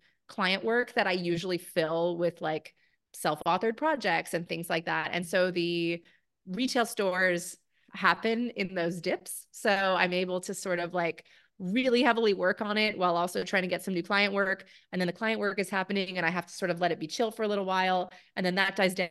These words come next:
and I can jump back into it. And it's just really nice to have this push and pull with my work where I don't have to be, like, in a constant, like,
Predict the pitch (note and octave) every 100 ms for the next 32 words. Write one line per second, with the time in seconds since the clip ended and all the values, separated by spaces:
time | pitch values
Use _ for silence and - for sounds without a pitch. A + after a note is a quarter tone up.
0 | - F3+ F3 E3 E3+ E3 D#3+ D3 D3+ F#3+
1 | F#3 F3+ F3 F3 F3+ A#3+ A#3 C#4+ B3+ D#3+
2 | F3 G3+ G3+ F3+ F3 E3+ - - _ _
3 | _ _ _ _ B3+ A#3+ G3+ - E3+ F3+
4 | F#3 F3+ F#3 F#3 F#3+ D#3+ D#3 D#3+ A3 -
5 | G3 E3+ F#3+ F#3 F3+ G#3 G3 F#3+ F#3+ F3
6 | F3 - F3+ E3 - - F3+ F3+ F#3 F3+
7 | E3+ D#3+